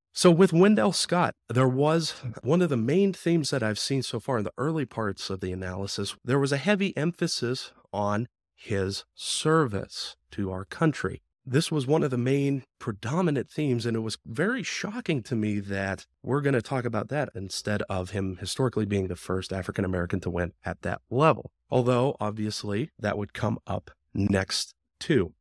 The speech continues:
We would see some previous results, but in a way that differs from Bubba Wallace's in that a lot of Wendell's previous results were talked about more in a positive light, some of his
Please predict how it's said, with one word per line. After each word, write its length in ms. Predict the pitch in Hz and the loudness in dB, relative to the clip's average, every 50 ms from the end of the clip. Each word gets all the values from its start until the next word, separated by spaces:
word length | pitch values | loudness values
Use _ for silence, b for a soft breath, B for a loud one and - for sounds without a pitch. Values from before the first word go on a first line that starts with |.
| _ _ | _ _
We 140 | - 147 180 | 4 6 8
would 160 | 190 185 170 | 8 6 6
see 640 | - - - - 202 226 233 214 185 160 156 147 143 B B B B | 4 2 2 2 2 4 4 4 4 4 2 -2 -4 B B B B
some 680 | - - - - - - 151 143 151 151 151 156 151 - | -12 -10 -8 -6 -4 0 0 2 2 2 2 0 -2 -4
previous 720 | - - - 135 139 151 160 151 160 170 170 156 - - | -8 -8 -4 -2 0 0 0 0 2 0 0 0 -2 -2
results, 460 | 120 117 107 95 110 120 143 160 - | -2 -2 -2 -2 -2 -2 -2 -4 -4
but 180 | - - 131 - | -4 -4 -4 -2
in 120 | 104 110 | -2 -2
a 60 | 120 110 | -2 -2
way 320 | 104 107 131 180 226 247 | -4 -4 -4 -4 -2 -2
that 320 | 233 180 123 - 101 - | -2 -4 -6 -8 -10 -4
differs 640 | - 165 196 214 - - - 123 107 104 104 - - _ _ _ | 2 2 2 2 2 0 0 0 0 0 -4 -6 -10 _ _ _
from 420 | - - - 147 156 156 131 113 | -10 -4 -2 0 2 4 2 4
Bubba 280 | 104 120 123 123 113 101 | 4 2 4 4 4 2
Wallace's 720 | 101 104 117 131 147 147 123 101 - - 101 98 95 - - | 2 2 2 2 2 2 0 0 -2 -2 -4 -4 -4 -6 -6
in 220 | 107 110 107 101 | -4 -2 0 0
that 240 | 98 98 98 95 92 - _ - | 0 0 -2 -2 -4 -8 _ -4
a 40 | - | -2
lot 260 | 120 127 151 190 196 - | 2 2 4 2 2 2
of 220 | 156 160 151 131 | 0 0 0 0
Wendell's 720 | 127 131 147 151 156 139 131 131 123 120 113 110 - - - _ _ - | 0 0 0 0 0 -2 -2 -2 0 -2 -2 -4 -6 -8 -10 _ _ -18
previous 680 | - - - 147 151 147 131 139 139 131 117 110 - - | -14 -8 -4 -4 -4 -2 -2 -2 0 0 0 -2 -4 -6
results 480 | 113 110 107 117 135 143 139 - - | -6 -6 -4 -4 -4 -6 -6 -8 -8
were 60 | - | -10
talked 380 | 107 - - - 135 139 - - | -10 -8 -6 -4 -4 -4 -2 -4
about 320 | 117 107 110 110 104 - | -2 0 0 0 0 0
more 420 | 107 107 120 117 117 113 117 113 - | -2 -2 0 0 0 0 0 -2 -2
in 160 | - 101 104 - | -2 -4 -4 -4
a 140 | - 98 95 | -4 -6 -8
positive 600 | - - - 143 143 139 135 127 143 135 131 123 | -8 -8 -2 0 2 2 2 2 0 -2 -2 -2
light, 380 | 120 117 117 120 113 110 110 - _ - | -4 -4 -2 -2 -2 -2 -4 -6 _ -10
some 420 | - - - - 117 110 107 107 - | -6 -4 0 2 2 2 2 2 0
of 200 | - 104 101 95 | -2 -4 -4 -4
his 460 | 90 - - 107 101 98 98 90 - | -6 -6 -4 -4 -2 -2 -4 -6 -10